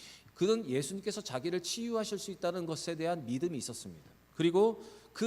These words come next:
마음에는 조금도 의심이 없었습니다. 그런데 단지 그가 마음에 걸리는 것이 있었습니다. 그것은 자기가 나병 환자라는 것이었습니다.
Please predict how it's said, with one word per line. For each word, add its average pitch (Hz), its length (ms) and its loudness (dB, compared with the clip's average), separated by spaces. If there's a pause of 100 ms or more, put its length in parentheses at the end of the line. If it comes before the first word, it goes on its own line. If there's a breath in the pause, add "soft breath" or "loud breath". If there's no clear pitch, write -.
마음에는 202 920 -4
조금도 233 760 0
의심이 147 260 -4
없었습니다. 101 640 -12 (640 loud breath)
그런데 196 460 0
단지 151 260 -6
그가 156 220 -2
마음에 127 300 -2
걸리는 123 300 -4
것이 110 200 -6
있었습니다. - 500 -16
그것은 131 500 -4 (360 loud breath)
자기가 127 560 -8 (380)
나병 151 420 -10
환자라는 147 380 -10
것이었습니다. - 420 -20